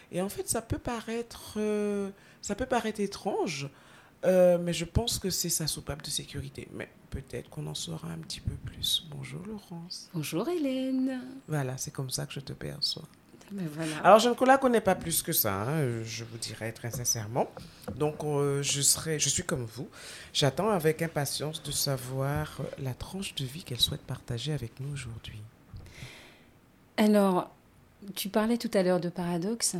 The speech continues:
Speaker 2: mais, euh, la tranche de vie que j'ai envie de partager aujourd'hui,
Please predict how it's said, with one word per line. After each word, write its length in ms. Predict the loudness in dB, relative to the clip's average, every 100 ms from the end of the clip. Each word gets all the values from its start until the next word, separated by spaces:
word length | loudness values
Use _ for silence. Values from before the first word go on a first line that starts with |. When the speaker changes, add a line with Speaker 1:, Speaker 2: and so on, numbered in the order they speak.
| -6 -10 0
Speaker 2:
mais, 460 | 4 8 8 8 6
euh, 160 | 4 0 0
la 160 | 0 0
tranche 360 | 0 -2 0
de 80 | 2
vie 240 | 2 0
que 120 | -2 -2
j'ai 140 | 0
envie 240 | 0 0
de 80 | 0
partager 580 | 0 -2 -2 -2 0 2
aujourd'hui, 920 | 2 2 2 2 0 -2 0 0 -2